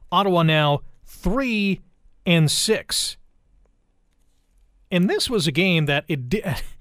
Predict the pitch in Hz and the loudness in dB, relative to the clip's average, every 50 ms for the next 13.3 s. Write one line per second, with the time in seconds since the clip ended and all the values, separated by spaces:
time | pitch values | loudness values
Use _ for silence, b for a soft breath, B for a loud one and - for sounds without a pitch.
0 | b b b b b b b b b - - _ _ _ _ _ _ _ _ 196 | b b b b b b b b b -20 -20 _ _ _ _ _ _ _ _ 2
1 | 196 196 185 - 392 359 - 311 214 160 147 151 143 214 247 254 226 - 185 180 | 4 4 4 4 2 2 2 2 0 0 0 -2 -2 -2 0 0 0 0 0 -2
2 | 180 - 175 160 147 - - - 220 233 226 190 180 165 151 - - 190 160 139 | 0 0 0 -2 -2 -4 -6 -4 -2 0 2 4 2 2 2 0 0 0 0 0
3 | 123 107 117 123 110 101 104 104 117 110 95 87 - - _ _ _ _ _ _ | 0 -2 -4 -4 -6 -6 -8 -8 -8 -8 -10 -12 -18 -20 _ _ _ _ _ _
4 | _ _ _ _ _ _ _ - - 190 180 190 226 247 269 226 185 - 170 175 | _ _ _ _ _ _ _ -4 0 0 0 2 2 2 2 2 2 2 0 0
5 | 202 233 - - 147 113 104 101 - - - - - - _ _ _ _ _ _ | 0 0 0 -2 -2 -2 -4 -8 -8 -8 -8 -10 -12 -16 _ _ _ _ _ _
6 | _ _ _ _ _ - 131 156 160 143 135 127 120 - - - - _ _ - | _ _ _ _ _ -2 0 2 2 2 0 -2 -4 -6 -10 -12 -16 _ _ 0
7 | - 139 127 135 127 98 - - - - - _ _ _ _ _ _ _ _ _ | 2 2 2 2 0 -2 -4 -10 -18 -20 -20 _ _ _ _ _ _ _ _ _
8 | _ _ - 147 131 160 147 120 117 165 196 202 175 180 226 202 180 160 147 123 | _ _ -6 0 0 2 2 2 4 4 4 4 4 4 2 2 2 0 2 2
9 | 151 147 131 - 170 160 151 147 - - 180 - - 147 135 131 127 123 b b | 2 2 2 2 0 0 0 0 0 0 2 2 2 2 4 2 0 -2 b b
10 | b b b b - - - - 202 247 226 160 113 95 104 127 b b b b | b b b b -8 -2 2 2 4 4 4 2 2 0 -2 -4 b b b b
11 | b - 185 214 202 175 160 147 123 156 170 180 - - 165 143 - - 180 175 | b 2 2 4 6 6 4 4 4 2 0 -2 -2 -2 -2 -2 -2 -2 0 0
12 | 160 147 143 147 139 139 131 131 120 139 226 349 - - 190 - - - - - | 2 2 2 2 2 0 0 0 0 2 2 2 2 2 2 2 4 2 4 6
13 | - 151 139 135 139 135 | 6 6 6 4 2 0